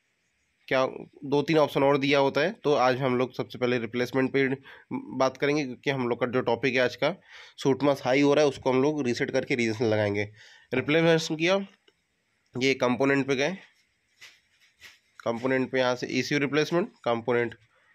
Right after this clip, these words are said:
दो ऑप्शन आता है। फिर उसके बाद सिलेक्ट सिस्टम आपको सिलेक्ट करना होगा। अभी आपको क्या रीसेट करना है वो यहाँ पे क्लिक करके सिलेक्ट करना पड़ता है। तो आप अगर ये वीडियो ध्यान से देखेंगे तो आपको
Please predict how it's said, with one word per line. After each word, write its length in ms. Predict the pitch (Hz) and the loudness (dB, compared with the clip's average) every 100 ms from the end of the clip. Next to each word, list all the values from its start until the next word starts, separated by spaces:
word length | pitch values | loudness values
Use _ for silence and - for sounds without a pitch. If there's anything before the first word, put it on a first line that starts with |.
| _ - | _ -4
दो 160 | 123 | 0
ऑप्शन 260 | 131 131 139 | 2 2 2
आता 220 | 139 139 | 2 2
है। 120 | 147 | 0
फिर 140 | 156 131 | 0 -2
उसके 260 | 131 - | -2 0
बाद 300 | 143 139 147 - _ - _ - | 2 2 0 -10 _ -20 _ -8
सिलेक्ट 340 | - 131 127 | -2 0 0
सिस्टम 280 | 135 117 139 | -4 -2 0
आपको 200 | 139 131 | 0 0
सिलेक्ट 260 | 139 135 123 | -2 -2 0
करना 200 | 135 143 | 2 2
होगा। 320 | 135 143 165 - _ _ _ - - - - - - - - | 2 0 -2 -6 _ _ _ -20 -20 -20 -20 -20 -20 -12 -4
अभी 260 | 143 165 175 | 0 2 2
आपको 320 | 143 - 156 | 2 0 -2
क्या 200 | 156 147 | 2 2
रीसेट 300 | 143 131 143 | 2 0 0
करना 260 | - 131 131 | 2 4 4
है 240 | 131 131 170 | 6 4 2
वो 220 | 127 135 | 2 4
यहाँ 200 | 131 123 | 4 4
पे 240 | 113 131 156 - - - - | 2 2 0 -2 -16 -20 -6
क्लिक 300 | 151 170 170 | -2 0 0
करके 240 | 139 160 | 0 -2
सिलेक्ट 260 | 151 127 104 | -2 -2 0
करना 240 | 123 117 | 0 2
पड़ता 280 | 110 110 113 | 2 2 2
है। 180 | 104 104 | 4 2
तो 240 | 139 156 165 | 2 2 2
आप 180 | - 123 | 0 0
अगर 180 | 139 139 | 0 2
ये 120 | 147 | 2
वीडियो 260 | 170 160 160 | 4 4 2
ध्यान 240 | 139 139 | 2 0
से 100 | 143 | -2
देखेंगे 340 | 143 143 131 143 | -4 -4 -2 0
तो 100 | 147 | 0
आपको 320 | 123 - | 0 0